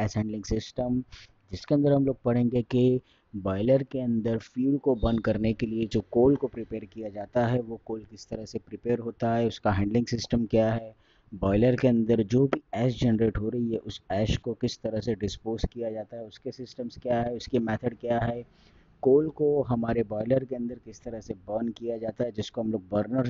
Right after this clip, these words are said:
बोलते हैं, तो कैसे various types के बर्नर्स के यूज़ होते हैं, ये सारी चीज़ें हम लोग इस chapter के अंदर पढ़ेंगे। और साथ ही साथ हम लोग practical knowledge लेंगे कि thermal power plant का पहला start, मतलब कि हमारा fuel किस तरह से तैयार किया जाता है। तो हमारा first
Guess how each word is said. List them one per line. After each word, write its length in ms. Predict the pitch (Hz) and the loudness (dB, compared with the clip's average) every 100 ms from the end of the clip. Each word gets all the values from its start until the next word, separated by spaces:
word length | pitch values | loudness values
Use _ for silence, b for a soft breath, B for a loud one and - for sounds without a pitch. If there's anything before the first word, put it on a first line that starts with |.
| 117 | -2
बोलते 260 | 113 113 113 | -4 -4 -6
हैं, 60 | |
तो 100 | 110 - | -10 -4
कैसे 200 | 104 113 | -2 0
various 400 | 101 107 107 104 | -2 -4 -6 -4
types 260 | 113 107 - | -2 -2 -2
के 120 | 113 | -2
बर्नर्स 520 | 110 110 117 113 - | 2 0 0 0 -2
के 100 | 110 | -4
यूज़ 380 | 95 101 123 113 | -6 0 2 2
होते 200 | 110 113 | 0 -2
हैं, 80 | 113 | 0
ये 140 | 151 | 0
सारी 300 | 139 127 131 | 2 2 2
चीज़ें 280 | 127 123 123 | 2 2 2
हम 100 | 117 | 2
लोग 100 | 120 | 0
इस 120 | 110 | 0
chapter 300 | 117 - 117 | -2 -2 -4
के 100 | 113 | -4
अंदर 160 | 104 101 | -4 -4
पढ़ेंगे। 520 | 104 107 117 120 120 b b b - | -4 -6 -4 -4 -6 b b b -6
और 60 | 110 | -4
साथ 260 | - 101 123 | 2 2 4
ही 60 | |
साथ 200 | 143 143 | 2 2
हम 120 | 127 123 | 2 2
लोग 100 | - | 2
practical 460 | 101 - 131 135 | -2 -4 0 2
knowledge 300 | 127 123 120 | 4 4 4
लेंगे 280 | 113 110 110 | 2 2 2
कि 120 | 113 | 0
thermal 340 | - 110 113 120 | 2 2 2 2
power 240 | 117 110 | 2 2
plant 240 | 113 113 | 0 -2
का 80 | 113 | -2
पहला 340 | - 120 123 135 | 0 0 2 2
start, 440 | - 131 113 - - B B B - | 2 6 6 6 -4 B B B -4
मतलब 240 | 113 127 | 4 4
कि 100 | 123 | 6
हमारा 420 | 120 110 110 107 104 | 6 8 6 6 4
fuel 540 | - - 151 135 104 | 0 -2 2 2 2
किस 240 | - 117 | -2 -4
तरह 180 | - 110 | -4 -4
से 140 | - 123 | 2 2
तैयार 340 | 107 104 107 | 4 2 0
किया 220 | - 107 | 0 0
जाता 280 | 98 95 98 | 2 2 2
है। 100 | 98 | 2
तो 120 | 135 | 2
हमारा 220 | 139 143 | 2 2
first 420 | 139 - 160 - | 2 2 2 4